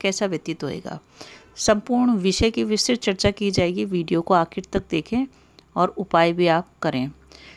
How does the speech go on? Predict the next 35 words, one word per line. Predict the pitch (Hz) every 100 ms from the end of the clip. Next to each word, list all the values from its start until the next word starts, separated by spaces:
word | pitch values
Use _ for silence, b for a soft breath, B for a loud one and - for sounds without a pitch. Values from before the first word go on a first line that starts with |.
| B
सिंह | - - 262
राशि | 247 220 226
वालों | 214 196 196
के | 202
जीवन | 196 185 175 175
का | 180 175
आज | 170 175
एक | 180
खास | - 185 202 -
दिन | 214
है, | 208 240 247 B B B _
क्योंकि | - 240 240 247
उनकी | 226 220 208
राशि | 175 175 190
का | 190 185
जो | 185
स्वामी | 185 - 165 156 180
है | 190 202
सूर्यदेव, | - 175 165 170 185 214 208 -
वो | 185 196
राशि | 202 165 165 170
परिवर्तन | 165 156 160 - 170
कर | 175 151
रहे | 165 180
हैं | 247 254 B B B _ -
और | 196
वो | 190 202
बहुत | 196 208 233 233
ही | 226
अच्छी | - 208 - 262
स्थिति | - 214 208 190
में | 196
आ | 180
रहे | 160 170
हैं, | 220 262